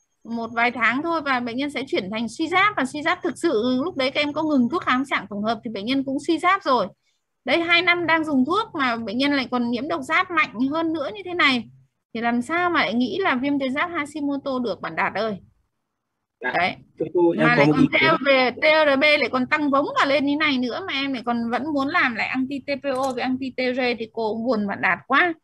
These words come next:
Speaker 2: Vâng. Thưa cô,
Speaker 1: Cô
Speaker 2: em,
Speaker 1: quá
Speaker 2: xin
Speaker 1: buồn
Speaker 2: có một
Speaker 1: luôn
Speaker 2: ý
Speaker 1: đấy.
Speaker 2: kiến. Vâng.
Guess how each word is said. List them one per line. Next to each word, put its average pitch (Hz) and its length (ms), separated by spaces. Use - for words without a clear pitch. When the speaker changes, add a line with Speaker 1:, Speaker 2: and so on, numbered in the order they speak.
Speaker 2:
Vâng. 120 140
Thưa 147 140
cô, 156 80
Speaker 1:
Cô 151 40
Speaker 2:
em, 151 180
Speaker 1:
quá 277 200
Speaker 2:
xin 311 100
Speaker 1:
buồn 294 80
Speaker 2:
có 269 80
một 269 60
Speaker 1:
luôn 339 140
Speaker 2:
ý - 60
Speaker 1:
đấy. 381 140
Speaker 2:
kiến. 147 260
Vâng. 131 120